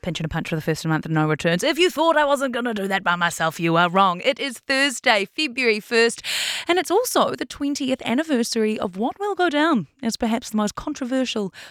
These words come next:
Super Bowl halftime show. If you'll remember, Justin Timberlake ripped off a piece of Janet Jackson's costume while performing, briefly exposing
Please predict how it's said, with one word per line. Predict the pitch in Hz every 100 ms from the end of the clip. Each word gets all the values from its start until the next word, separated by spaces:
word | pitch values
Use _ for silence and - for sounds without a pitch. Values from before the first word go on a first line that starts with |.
| -
Super | - - 240
Bowl | 214 214
halftime | 202 - 214 - 226 208
show. | - - 214 180 - - - - -
If | -
you'll | 185
remember, | 170 175 180 247 277 -
Justin | 208 - 190
Timberlake | 190 - 254 240 165 170
ripped | 190 240 -
off | 330 302
a | 269
piece | - 269 269
of | 202
Janet | 180 240 240
Jackson's | - 226 - - 202
costume | - - 269 - - 190 170 311 - - -
while | 214 208
performing, | 196 190 - 180 170 170 262 214
briefly | 185 302 392 - 330 285 269
exposing | 254 - - 311 320 330 220 175 180